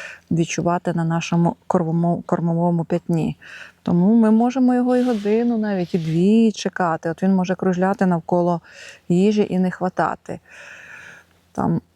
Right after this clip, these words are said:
зовсім інший підхід до його лі-, ловлі потрібен. Його треба вичекати, от прямо от дати йому заспокоїтися, прийти і почати їсточки у нас. Місце ми обрали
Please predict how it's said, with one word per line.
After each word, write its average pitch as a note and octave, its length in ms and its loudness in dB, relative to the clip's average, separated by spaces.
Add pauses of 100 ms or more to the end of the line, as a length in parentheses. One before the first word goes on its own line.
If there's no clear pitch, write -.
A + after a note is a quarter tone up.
(280)
зовсім F3+ 540 0
інший F#3 280 2
підхід - 440 -2
до E3 100 0
його D#3+ 200 0
лі-, D#3+ 380 0
ловлі E3 640 0
потрібен. E3 500 -6
Його E3 140 -2
треба E3+ 280 -2
вичекати, E3+ 1080 -2
от F3 320 -6 (380)
прямо E3 300 -4
от E3 60 -6 (600)
дати F3 360 0
йому F3 260 0
заспокоїтися, E3+ 1160 -2
прийти F3 480 -2
і E3 40 -2
почати - 480 -4 (280)
їсточки F3 720 0
у E3+ 100 -2
нас. E3+ 400 -2 (2000)
Місце G#3 420 2
ми F3 180 -2
обрали F3 460 -2